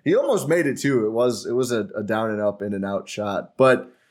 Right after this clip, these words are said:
um, he looked very confident and the, the stroke looked good. But I just think, like, if he can add that, that drive aspect to the game, it's gonna help him a lot. And it's just,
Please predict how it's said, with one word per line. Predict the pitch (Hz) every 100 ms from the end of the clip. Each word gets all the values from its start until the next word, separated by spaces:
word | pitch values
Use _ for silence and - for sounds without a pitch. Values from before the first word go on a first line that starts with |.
| _ -
um, | 113 113 104 98 95 -
he | 139 143
looked | 156 -
very | 131 139
confident | 131 123 123 127 143 143
and | 113 110
the, |
the | 98 107
stroke | - - 113 110
looked | 143 143
good. | 151 160 156 -
But | 123 113 - - _ _ _ _ _
I | 131
just | 143 180
think, | 196 214
like, | 190 160 147 - -
if | 143
he | 156
can | 151 156
add | 127 147 120
that, | 120 113 107
that | 120 117
drive | 107 107 117 127 - -
aspect | 113 117 - 147 -
to |
the | 117
game, | 104 123 123
it's | 98
gonna | - -
help | 143 139 202
him | 170
a | 110
lot. | 98 131 113 95 -
And | 135
it's | 131
just, | 175 185 -